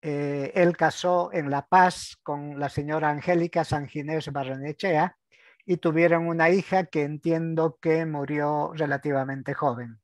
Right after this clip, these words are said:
sin descendencia. Finalmente, eh, estaría María Méndez Cosío, que solo vivió diecisiete años, nacida en mil ochocientos noventa y tres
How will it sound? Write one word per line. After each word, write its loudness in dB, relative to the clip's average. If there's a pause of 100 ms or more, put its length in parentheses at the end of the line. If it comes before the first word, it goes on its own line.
sin -6
descendencia. -8 (800)
Finalmente, 4
eh, 2
estaría 2
María 2
Méndez -6
Cosío, 0 (720)
que 4
solo 4
vivió 2
diecisiete 0
años, 4
nacida -2
en -4
mil -2
ochocientos -6
noventa -8
y -6
tres -14